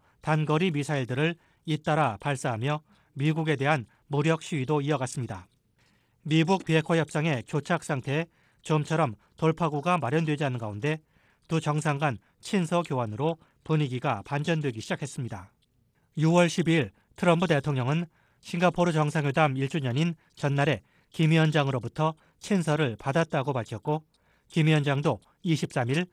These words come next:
트럼프 대통령으로부터 친서를 받았다고 공개했습니다. 이어 트럼프 대통령은 한국 방문을 하루 앞둔 유월 이십구일 트위터를 통해 김 위원장에게 비무장지대 디엠지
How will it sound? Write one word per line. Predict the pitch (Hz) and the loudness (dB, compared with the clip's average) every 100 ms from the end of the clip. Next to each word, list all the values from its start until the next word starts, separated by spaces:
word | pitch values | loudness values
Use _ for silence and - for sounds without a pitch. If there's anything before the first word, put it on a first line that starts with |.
| _ _ | _ _
트럼프 | - 170 170 | -2 2 2
대통령으로부터 | 202 135 175 156 147 127 104 - 156 160 _ _ | 0 -2 0 -2 0 -2 -6 -2 -2 -2 _ _
친서를 | - 190 156 143 120 | -4 0 0 0 -2
받았다고 | - 151 160 160 139 127 | -4 -2 -2 -2 -4 -4
공개했습니다. | 120 156 139 - 123 110 92 _ _ _ _ _ _ _ - | -2 -2 0 -4 -8 -10 -12 _ _ _ _ _ _ _ 0
이어 | 160 165 120 | 4 4 2
트럼프 | 180 175 180 | 0 0 2
대통령은 | 147 160 143 131 165 180 _ _ | 0 0 -2 0 -2 -2 _ _
한국 | - 165 165 175 | -4 0 0 0
방문을 | 185 151 139 156 | 0 0 0 0
하루 | 135 170 147 | -2 -2 -2
앞둔 | - 151 165 - _ - | -2 -2 -2 -4 _ -6
유월 | 147 160 | 2 2
이십구일 | 147 - - 160 127 _ _ _ | 2 -2 -2 0 0 _ _ _
트위터를 | - 175 165 139 | 0 2 2 -2
통해 | 135 123 160 156 _ _ _ | 0 -2 -2 -4 _ _ _
김 | - 151 | -2 2
위원장에게 | 165 160 160 147 139 139 - _ _ - | 4 4 2 0 0 -2 -2 _ _ 0
비무장지대 | 165 160 160 156 139 139 117 - _ _ | 2 4 4 2 2 0 -2 -4 _ _
디엠지 | - 170 151 139 180 | 2 4 4 4 0